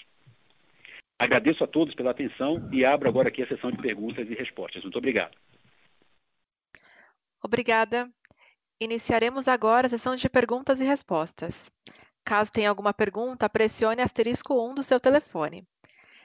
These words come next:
Speaker 2: Se a qualquer momento sua pergunta for respondida, aperte asterisco dois para se retirar da fila. As perguntas serão respondidas à medida que forem recebidas e solicitamos a gentileza de tirarem o fone do gancho ao efetuarem a pergunta. Dessa forma, uma ótima qualidade de som será oferecida.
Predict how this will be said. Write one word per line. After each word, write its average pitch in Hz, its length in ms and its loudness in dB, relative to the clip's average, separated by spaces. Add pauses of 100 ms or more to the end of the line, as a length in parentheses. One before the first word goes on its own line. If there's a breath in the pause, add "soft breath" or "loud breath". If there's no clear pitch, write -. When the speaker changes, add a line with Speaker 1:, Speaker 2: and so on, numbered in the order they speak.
(160 soft breath)
Speaker 2:
Se - 200 -2
a 202 60 2
qualquer 214 280 2
momento 214 320 -2
sua 220 120 -2
pergunta 208 380 -2
for 196 160 -2
respondida, 233 640 0
aperte 226 320 2
asterisco 226 460 -2
dois 220 480 0
para 269 160 2
se - 80 0
retirar 262 300 2
da 240 80 0
fila. 202 340 -4 (520 loud breath)
As - 160 0
perguntas 240 340 2
serão 247 140 0
respondidas 240 500 0
à 240 60 2
medida 240 420 0
que - 80 -6
forem 226 240 0
recebidas 208 720 -2 (280 loud breath)
e - 40 0
solicitamos 330 500 2
a 330 40 4
gentileza 294 480 2
de 269 100 -8
tirarem 277 520 0
o 269 40 -8
fone 247 280 -4
do 226 100 -8
gancho 240 380 -2
ao 233 60 2
efetuarem 233 520 2
a 233 60 -4
pergunta. 208 600 -4 (300 soft breath)
Dessa 220 240 4
forma, 247 200 4
uma 247 140 4
ótima 254 300 4
qualidade 247 480 2
de 240 180 -8
som 226 200 -2
será 226 240 2
oferecida. 190 640 -2